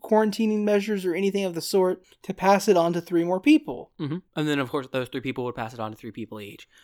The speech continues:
Speaker 1: Mm-hmm.
Speaker 2: I-, it's exponential.
Speaker 1: So initial estimates for coronavirus, for example, was an R naught value between two and two and a half.
Speaker 2: Still not great.
Speaker 1: Yeah, but something like measles has an R naught value of sixteen to eighteen.
Speaker 2: Mm-hmm.
Speaker 1: The best way I've heard R naught explained, like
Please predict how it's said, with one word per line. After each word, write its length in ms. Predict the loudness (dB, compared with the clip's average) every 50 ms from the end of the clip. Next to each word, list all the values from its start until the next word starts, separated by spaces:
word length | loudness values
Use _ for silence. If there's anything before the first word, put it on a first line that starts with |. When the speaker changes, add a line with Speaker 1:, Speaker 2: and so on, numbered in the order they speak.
| _ _
Speaker 1:
Mm-hmm. 260 | 0 2 2 2 0 -2 -8 _
Speaker 2:
I-, 120 | -16 -16 -12 _
it's 200 | -2 -2 0 0
exponential. 500 | 0 -2 -2 -4 -10 -12 -12 -14 -18 -20 _ _ -2
Speaker 1:
So 360 | 2 4 4 4 4 0 -4 _ _
initial 480 | 2 4 6 6 6 6 6 6 6 6
estimates 280 | 6 4 0 -2 -2
for 140 | -4 -8 -12
coronavirus, 680 | -6 0 4 4 6 6 6 8 8 8 8 6 2 0
for 80 | -2 -4
example, 420 | -2 -2 -2 -2 -2 -2 -2 -2
was 140 | -2 -4 -4
an 80 | -2
R 180 | 0 2 4 4
naught 200 | 4 4 4 4
value 300 | 4 4 4 4 4 2
between 320 | 0 -2 -4 -4 -6 -6
two 320 | -6 -4 0 2 2 4 4
and 140 | 2 2 0
two 160 | -2 -2 0
and 80 | 0
a 60 | 0 -2
half. 320 | -2 -6 -8 -8 -12 -16 _ _ _ _
Speaker 2:
Still 220 | -4 -2 0 0
not 180 | 0 -2 -6 -12
great. 140 | -18 -20 -12 _
Speaker 1:
Yeah, 220 | 4 4 4 4 2 -4 _ _
but 300 | 6 8 10 10 8 6
something 180 | 4 2 2 2
like 160 | 2 0 2
measles 920 | 4 6 10 10 10 10 10 8 6 4 6 6 4 2 0 -4 -8 -12 -2
has 220 | _ 6 6 6 6
an 100 | 2 0
R 220 | 2 2 4 6
naught 240 | 6 6 4 4 6
value 340 | 6 6 6 8 6 6 4
of 80 | 2
sixteen 600 | -2 -2 -4 -4 -4 -4 -6 -2 0 2 2 2 0
to 80 | 0
eighteen. 640 | -2 -2 -4 -4 -6 -10 -10 -10 -10 -10 -10 -14 -18 _ -16
Speaker 2:
Mm-hmm. 180 | -12 -10 -10 -10 -10 _ -2
Speaker 1:
The 80 | 2 6
best 240 | 8 8 8 8
way 140 | 6 8 8
I've 120 | 8 8 6
heard 140 | 4 4
R 200 | 6 6 6 8
naught 180 | 8 6 6 6
explained, 680 | 4 2 -2 -6 -4 -2 0 2 2 0 0 -2 -4 -4
like 320 | 0 0 0 0 -2 -6